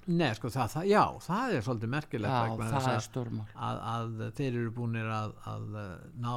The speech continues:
Speaker 1: sam-, samningi um það.
Speaker 2: Mm.
Speaker 1: Sádi-Arabía og Íran núna. Og, eh, sérkennilegt að skuli ekki vera meira að tala um þetta, því
Speaker 2: Mm.
Speaker 1: það voru Kínverjar sem voru sáttasemjari, þeir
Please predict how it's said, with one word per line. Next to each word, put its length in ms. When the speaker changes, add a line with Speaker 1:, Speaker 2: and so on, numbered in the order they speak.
Speaker 1:
sam-, 380
samningi 560
um 80
það. 320
Speaker 2:
Mm. 260
Speaker 1:
Sádi-Arabía 840
og 280
Íran 500
núna. 400
Og, 640
eh, 100
sérkennilegt 640
að 100
skuli 160
ekki 160
vera 160
meira 240
að 80
tala 240
um 160
þetta, 280
því 100
Speaker 2:
Mm. 60
Speaker 1:
það 100
voru 160
Kínverjar 840
sem 140
voru 200
sáttasemjari, 720
þeir 160